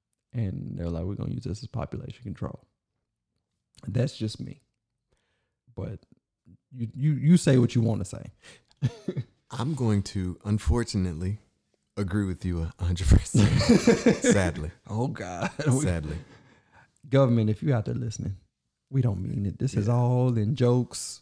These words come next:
Speaker 1: We
Speaker 2: Yeah,
Speaker 1: just, we
Speaker 2: leave us
Speaker 1: just happy
Speaker 2: alone.
Speaker 1: to be here.
Speaker 2: Leave us alone.
Speaker 1: <laughs>
Speaker 2: But, but it does bring up a, a, a very interesting question. I'm gonna take a little bit of a segue here. So, so roll with me.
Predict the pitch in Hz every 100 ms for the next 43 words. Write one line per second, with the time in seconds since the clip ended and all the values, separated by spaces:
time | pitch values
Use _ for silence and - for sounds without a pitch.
0 | - 123 110 117 113 - 113 139 104 90
1 | 120 117 107 107 117 117 123 120 117 131
2 | 147 127 87 85 - 165 - 156 - 202
3 | - 196 - - - _ _ 156 110 -
4 | _ _ _ - - 110 165 147 151 143
5 | 151 123 143 143 101 - _ 104 113 107
6 | 101 - 90 87 92 90 - 92 92 90
7 | 87 82 82 80 87 87 - 110 - 87
8 | 87 95 - 101 95 95 90 92 82 87
9 | 87 - 117 90 92 87 85 92 107 _
10 | _ - 90 87 - 90 87 95 104 95
11 | 101